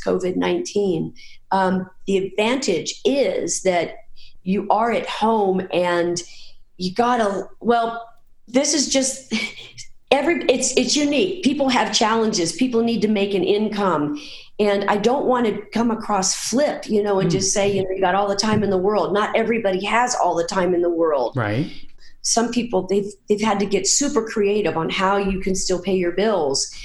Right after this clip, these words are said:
Speaker 2: Yeah.
Speaker 1: and put food on the table. But just to answer the question, taking away a little bit of that, what, what would you even call it? Like, it, it's a, um, e-, extra challenge because of covid,
Speaker 2: Mm-hmm.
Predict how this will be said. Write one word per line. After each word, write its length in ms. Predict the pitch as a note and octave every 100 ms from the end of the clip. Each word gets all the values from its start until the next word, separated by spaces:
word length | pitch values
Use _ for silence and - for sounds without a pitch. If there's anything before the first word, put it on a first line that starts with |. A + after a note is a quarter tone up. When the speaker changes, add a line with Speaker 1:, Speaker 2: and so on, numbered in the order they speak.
| -
Speaker 2:
Yeah. 120 | -
Speaker 1:
and 100 | F3+
put 180 | G3+ G3+
food 220 | B3 C4+
on 160 | A3 F#3
the 80 | -
table. 600 | F#3+ E3 - C3+ A2+ - - - _
But 200 | G3+ G3+
just 540 | F#3+ C4 C#4 - - - _ - -
to 200 | A3 A3
answer 380 | B3 C4 C4 A#3
the 140 | F3+
question, 760 | - G#3+ A3 - G#3 E3+ E3+ E3+ - - _
taking 380 | - A#3+ A#3 A3
away 420 | G3 F#3 G#3 G3+
a 100 | E3
little 400 | E3 F#3+ G#3+ G3+
bit 180 | G3 G3
of 200 | F#3+ -
that, 400 | F3+ F3+ E3+ - - _ _ - -
what, 120 | B3 -
what 140 | G#3 A3+
would 240 | G#3 G3+
you 80 | G3+
even 200 | G3 E3
call 400 | - - G3 G3
it? 100 | E3+
Like, 180 | C#3+ D#3+
it, 140 | E3+ -
it's 220 | D#3+ -
a, 180 | F3+ - E3+
um, 460 | D#3+ D#3 E3+ - - - - - -
e-, 160 | G#3+ G#3+
extra 360 | A3+ A3 - G#3+
challenge 720 | - G#3 G3+ F#3+ F3+ - -
because 340 | F#3 G3 F3+
of 140 | E3+ -
covid, 580 | G3+ G#3 G3+ C3+ - -
Speaker 2:
Mm-hmm. 340 | C3+ B2+ G#2+